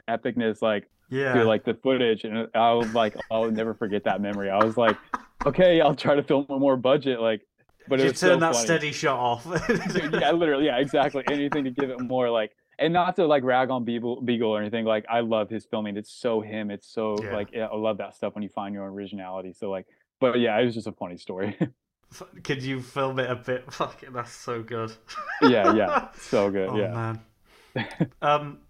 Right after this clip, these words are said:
Speaker 2: but talking of the barracks, I have to bring
Speaker 1: Yeah.
Speaker 2: it up. Like,
Speaker 1: Yeah, yeah, yeah.
Speaker 2: what was it like working there during its early iteration? 'Cause you were there, what, oh nine to twenty eleven
Speaker 1: Yeah.
Speaker 2: or so?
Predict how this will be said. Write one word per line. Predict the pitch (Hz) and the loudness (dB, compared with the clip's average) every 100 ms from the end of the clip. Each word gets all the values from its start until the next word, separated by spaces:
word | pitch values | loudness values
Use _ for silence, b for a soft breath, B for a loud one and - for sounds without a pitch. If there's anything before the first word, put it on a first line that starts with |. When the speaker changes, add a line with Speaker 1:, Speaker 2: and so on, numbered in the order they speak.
| _ _ | _ _
Speaker 2:
but | 190 | -6
talking | 185 208 208 185 | 0 0 0 -4
of | 170 | -2
the | 151 | -2
barracks, | 127 104 - - - - _ | -2 -2 -4 -6 -10 -12 _
I | - | -4
have | 127 139 | -2 -2
to | 135 | 0
bring | 113 117 | 0 0
Speaker 1:
Yeah. | |
Speaker 2:
it | 110 | -2
up. | 117 - | -6 -4
Like, | 143 139 - - | -4 -4 -10 -2
Speaker 1:
Yeah, | 120 107 | 2 2
yeah, | 104 | 2
yeah. | 98 90 - _ | 0 -2 -8 _
Speaker 2:
what | - 143 190 | -4 0 0
was | 196 202 | 0 -2
it | |
like | 175 151 147 139 | 0 -2 -4 -12
working | 123 147 156 151 147 | -4 0 0 -2 -6
there | 123 104 | -4 -4
during | 101 113 113 | -4 -6 -4
its | 117 - - _ _ | -6 -8 -12 _ _
early | 135 135 135 120 120 | -4 -2 0 -2 -2
iteration? | 117 - 123 123 123 113 | -6 -4 -2 -2 -4 -8
'Cause | 120 147 | -6 -4
you | 180 | -2
were | 180 | 0
there, | 165 156 | 2 0
what, | 151 120 | -4 -6
oh | 143 151 | -2 -2
nine | 147 139 131 143 147 147 147 143 | -4 -8 -4 -4 -4 -4 -8 -12
to | 139 - 131 123 123 | -14 -8 -6 -6 -6
twenty | 120 123 | 0 2
eleven | 113 98 156 175 | 4 2 0 -4
Speaker 1:
Yeah. | |
Speaker 2:
or | 190 | -10
so? | - 240 | -8 -10